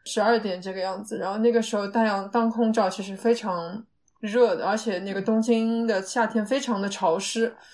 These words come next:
包括日本本地的那个球员都已经是满面通红，就是跑不动了嘛。我看到他们这个击球速度肯定也没有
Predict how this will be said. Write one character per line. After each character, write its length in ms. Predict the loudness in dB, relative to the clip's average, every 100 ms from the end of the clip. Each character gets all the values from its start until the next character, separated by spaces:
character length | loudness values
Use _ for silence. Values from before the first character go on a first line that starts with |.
| -20 -18 0
包 140 | 2
括 180 | 2 2
日 80 | 0
本 300 | 2 0 0
本 240 | -2 -2
地 160 | -4 0
的 140 | 0
那 140 | -2 -6
个 100 | -8
球 280 | -6 -4 -2
员 180 | -4 4
都 180 | 6 6
已 80 |
经 220 | 4 -8 -8
是 500 | -6 -4 -4 -4 -2
满 220 | 0 2
面 220 | 4 4
通 320 | 2 0 0
红， 240 | 0 -2 -2
就 100 | -4
是 380 | -2 -4 -6 -10 _
跑 140 | -4
不 120 | -2
动 160 | 2 2
了 100 | 2
嘛。 180 | 0 -2
我 60 |
看 160 | 0 2
到 120 | 2
他 120 | 2
们 160 | 2 4
这 80 | 4
个 100 | 2
击 160 | -2
球 200 | -2 -2
速 180 | 0 0
度 120 | 0
肯 200 | -2 -2
定 100 | 0
也 100 | 0
没 140 | 0 2
有 180 | 2